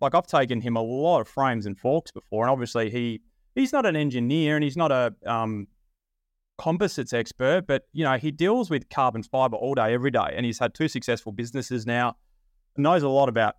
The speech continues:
carbon fiber and bikes. And he just looked at this without even looking at the frame and said,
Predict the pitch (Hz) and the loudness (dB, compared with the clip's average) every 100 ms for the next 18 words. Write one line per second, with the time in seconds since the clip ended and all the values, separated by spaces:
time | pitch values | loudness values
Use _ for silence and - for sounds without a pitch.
0 | _ 120 107 101 - 107 104 98 107 110 | _ 0 0 -2 -2 -2 -2 -2 -2 -2
1 | - _ 123 147 139 127 147 - 127 120 | -6 _ -4 -4 -2 -2 -4 -2 -2 -2
2 | - - _ 123 151 190 160 131 135 123 | -6 -18 _ -2 2 4 2 0 -2 -4
3 | 117 - 127 123 107 110 110 117 | -6 -2 0 2 0 -6 -4 -4